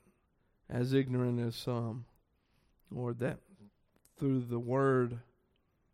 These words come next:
that became flesh and through the word that is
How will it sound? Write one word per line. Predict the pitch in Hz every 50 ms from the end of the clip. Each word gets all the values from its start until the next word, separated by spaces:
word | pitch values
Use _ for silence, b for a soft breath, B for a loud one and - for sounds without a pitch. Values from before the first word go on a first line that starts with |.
| _ _ _ _ _ - -
that | - 139 113 113
became | 123 - - 127 123 120 117 113
flesh | - - 131 131 131 123 117 113 - -
and | 120 120 117
through | 135 135 127
the | 123
word | 127 131 127 131 131 131 131
that | 127 123 123
is | 123 120 117 - -